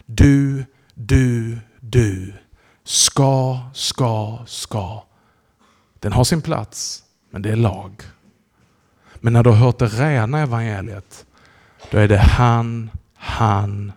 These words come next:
han, gjort, gjort, gjort. Och vet du vad? Då springer vi inte och gömmer oss när Gud är färdig.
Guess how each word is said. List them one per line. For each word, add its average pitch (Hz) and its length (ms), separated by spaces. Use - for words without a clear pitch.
han, 113 760
gjort, - 800
gjort, - 680
gjort. - 560
Och - 200
vet 107 120
du 120 80
vad? 107 220
Då - 80
springer 107 320
vi 104 80
inte 101 140
och 98 60
gömmer 98 280
oss - 360
när 104 140
Gud 101 520
är 101 160
färdig. 98 420